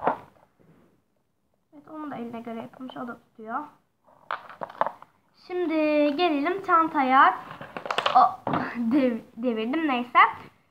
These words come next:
Buralarda çantada, e, yine yeşil ve pembe üzerine yapılmış bir çanta. Çoğunlukla yeşil kullanmışlar.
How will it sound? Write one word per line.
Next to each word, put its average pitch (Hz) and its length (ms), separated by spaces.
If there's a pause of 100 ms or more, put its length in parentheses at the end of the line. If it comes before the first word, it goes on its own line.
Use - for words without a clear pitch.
(300)
Buralarda 339 640 (360)
çantada, 339 600
e, 240 100
yine 285 300
yeşil 311 460
ve 339 120
pembe 269 380
üzerine 220 360
yapılmış 214 480
bir 240 100
çanta. 233 360
Çoğunlukla 269 460
yeşil 254 400
kullanmışlar. 226 680